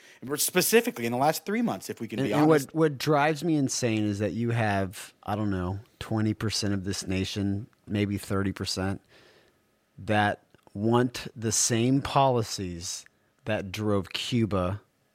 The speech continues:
Speaker 2: ch-, into the ground, Venezuela into the ground, or China. I mean, they, they, there's people in this country. I mean, I posted a video two days ago of this one ki-, college kid student,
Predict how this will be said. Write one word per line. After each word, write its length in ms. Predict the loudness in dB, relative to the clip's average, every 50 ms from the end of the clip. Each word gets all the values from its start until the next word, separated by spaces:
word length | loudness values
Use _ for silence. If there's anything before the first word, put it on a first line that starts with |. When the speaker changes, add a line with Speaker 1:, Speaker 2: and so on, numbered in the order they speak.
| _ _ _ _ _ _
Speaker 2:
ch-, 200 | -4 -4 -4 -4 -6 _ _ _ _
into 200 | 0 2 2 2
the 80 | 2 2
ground, 460 | 2 2 2 2 2 0 -2 -6 -10 -14 _ _ _ _ _ _
Venezuela 800 | -2 0 0 0 0 2 2 4 4 4 4 2 0 0 -2 -6 -12 -16 _
into 240 | -10 -8 -8 -8 -8
the 120 | -8 -6 -4
ground, 460 | -4 -4 -2 -4 -4 -6 -8 -10 -14 -18 _ _ _ -20 -20 _ _ _ _ _ _ _ _ _ _ _ _ _
or 520 | -2 0 0 2 2 4 4 2 0 -2 -6 _ _ _ _ _ _ _ _ _ _ _ _ _ -2
China. 460 | 2 4 4 4 4 2 0 -2 -6 _ _ _ _ _ _ _ _ _ _ -8
I 80 | -4
mean, 520 | -2 -2 0 0 0 -2 -4 -6 -8 -4 0
they, 160 | 0 0 0 0
they, 420 | -2 0 2 4 4 4 2 0 -4 -10 -20 -20 -20 _ _
there's 360 | 2 4 4 4 4 2 0 -4
people 540 | -6 -6 -4 -4 -4 -4 -2 0 2 2 2
in 240 | 2 2 2 2 2
this 220 | 2 0 0 -4
country. 260 | -2 0 -2 0 0 0
I 160 | 0 0 2
mean, 140 | 2 2 2
I 60 | 0
posted 380 | 2 2 2 2 2 0 -4
a 40 | -4
video 420 | -2 0 0 2 4 2 2 0 -2 -8 -6
two 120 | -4 0
days 240 | 2 4 2 2 2
ago 220 | 0 0 2 2 2
of 100 | 2 0
this 240 | -2 -2 -2 -2
one 240 | -2 0 0 0 0
ki-, 160 | -2 -4 -6
college 480 | -6 -2 0 2 4 4 2 2 -2 -2
kid 180 | -2 -2 -2 -2
student, 440 | -4 -4 -2 0 0 0 0 -2